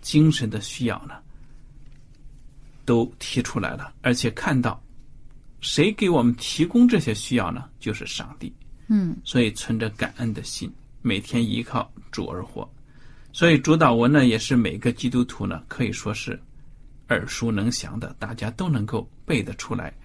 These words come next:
Speaker 1: 常常散会的时候呢，都以集体的背这个主祷文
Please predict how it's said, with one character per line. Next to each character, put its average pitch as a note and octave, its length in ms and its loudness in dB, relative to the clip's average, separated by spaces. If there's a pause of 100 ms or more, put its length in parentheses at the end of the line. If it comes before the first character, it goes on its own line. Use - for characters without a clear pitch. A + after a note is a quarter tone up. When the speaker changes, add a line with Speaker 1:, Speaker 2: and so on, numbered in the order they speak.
(260)
Speaker 1:
常 A#2+ 220 2
常 G#2+ 280 0 (260)
散 C#3 280 0
会 B2+ 180 0
的 G#2 100 -2
时 - 140 -6
候 G#2 160 -4
呢， G#2+ 140 -4 (400)
都 A#2 140 0
以 G#2 160 0
集 A#2 260 0
体 - 200 -4
的 - 220 -8 (520)
背 A2+ 180 2
这 G#2 120 -6
个 G2 140 -6
主 A#2 240 -4
祷 - 160 -4
文 G#2+ 260 -8